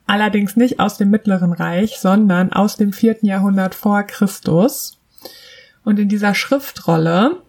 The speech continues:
das ist das Besondere, berichtet uns der Schöpfungsgott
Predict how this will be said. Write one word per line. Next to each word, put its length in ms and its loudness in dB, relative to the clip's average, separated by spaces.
das 180 -6
ist 140 -8
das 140 -4
Besondere, 760 2
berichtet 800 0
uns 600 0
der 200 2
Schöpfungsgott 960 -2